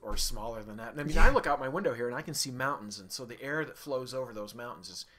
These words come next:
Speaker 1: can be very turbulent, and I'll have three, four, five arc second seeing sometimes. It's like, yeah, yeah.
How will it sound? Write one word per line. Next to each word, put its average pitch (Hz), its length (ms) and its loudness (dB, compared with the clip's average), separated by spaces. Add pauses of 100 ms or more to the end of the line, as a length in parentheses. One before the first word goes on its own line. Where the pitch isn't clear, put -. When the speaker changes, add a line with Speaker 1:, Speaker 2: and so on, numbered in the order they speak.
(440)
Speaker 1:
can 131 140 -10
be 113 100 -10
very 131 480 -4
turbulent, 110 600 -6
and 110 280 -14
I'll 175 180 2
have 101 200 -8
three, 160 320 -6
four, 135 260 -4
five 123 320 -4
arc 104 140 -8
second 101 300 -12
seeing 101 420 -12 (160)
sometimes. 92 540 -14
It's - 100 -16
like, 101 120 -12 (240)
yeah, - 80 -20 (400)
yeah. - 100 -20